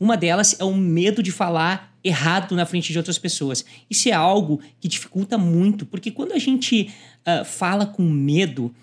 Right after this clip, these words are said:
a gente acaba falando pra dentro, ao invés de soltar a palavra com força pra fora, com tranquilidade. E isso dificulta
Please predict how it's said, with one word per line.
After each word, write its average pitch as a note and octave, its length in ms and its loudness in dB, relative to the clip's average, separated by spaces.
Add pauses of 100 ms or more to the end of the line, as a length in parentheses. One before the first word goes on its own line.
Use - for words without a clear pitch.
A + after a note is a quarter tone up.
(200)
a F3 80 0
gente G3+ 200 0
acaba G#3 240 -4
falando G3+ 360 0
pra F#3 180 -2
dentro, F3 580 0 (320)
ao D#3+ 140 -2
invés D#3 400 0
de F3 80 0
soltar G#3 1120 0
a F#3 100 -2
palavra E3+ 680 -2
com A3 80 2
força F3+ 480 -2
pra G3 140 -8
fora, F3 380 0
com - 160 -12
tranquilidade. D#3 1040 -2 (600)
E A3 340 0
isso - 480 0
dificulta A3 880 0